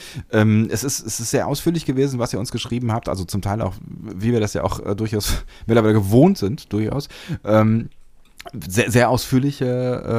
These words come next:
ähm, Beiträge habt ihr geschrieben, die auch großen Spaß gemacht haben dann in der Diskussion unten drunter. Ähm,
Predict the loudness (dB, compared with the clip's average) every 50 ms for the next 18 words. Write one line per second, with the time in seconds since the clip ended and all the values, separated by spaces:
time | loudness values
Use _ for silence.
0 | 0 0 -2 -4 -6 -8 -6 -2 -2 -2 -2 -2 -2 -4 -2 -2 -2 -4 -4 -4
1 | -4 -2 0 0 0 0 -2 -2 -2 -2 -4 -6 -6 -4 -4 -2 0 2 2 2
2 | 2 2 2 2 2 2 2 0 0 -2 -2 -4 -6 -10 -4 0 0 2 2 0
3 | 0 2 2 2 2 2 2 2 2 2 2 2 2 2 2 2 2 2 2 2
4 | 0 -2 -4 -2 -2 0 0 0 0 0 -2 -2 -2 0 2 4 2 2 2 0
5 | -2 -2 -4 -10 -16 -16 -14 -14 -14 -14 -12 -2 2 4 6 6 6 6 6 6
6 | 6 4 4 4 2 0